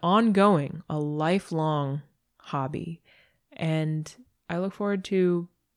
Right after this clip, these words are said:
you know, learning more next year and having things look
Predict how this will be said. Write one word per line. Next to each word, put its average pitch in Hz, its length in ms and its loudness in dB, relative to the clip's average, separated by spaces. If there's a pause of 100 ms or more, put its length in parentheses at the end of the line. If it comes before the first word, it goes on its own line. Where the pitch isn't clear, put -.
(140)
you 208 120 -2
know, 156 220 -4 (480)
learning 170 320 2
more 160 180 0
next 160 340 -4
year 175 220 2
and 143 300 -2 (140)
having 160 320 -4
things 156 360 -4
look - 400 -6